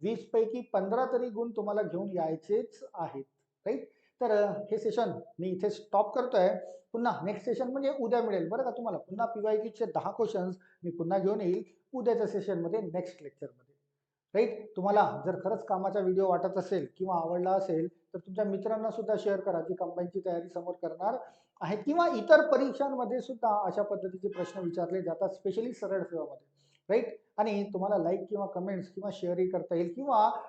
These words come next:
याशिवाय तुम्हाला काही तक्रार असल्यास, कुठला प्रश्न विचारायचा असेल, नंबर सोडून जातोय मी इथे नाईन डबल फाईव्ह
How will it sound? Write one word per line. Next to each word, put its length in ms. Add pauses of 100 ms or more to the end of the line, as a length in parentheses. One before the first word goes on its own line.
(120)
याशिवाय 380
तुम्हाला 320
काही 320
तक्रार 520
असल्यास, 540
कुठला 220
प्रश्न 380
विचारायचा 440
असेल, 500 (120)
नंबर 320
सोडून 260
जातोय 360
मी 140
इथे 320
नाईन 480
डबल 300
फाईव्ह 440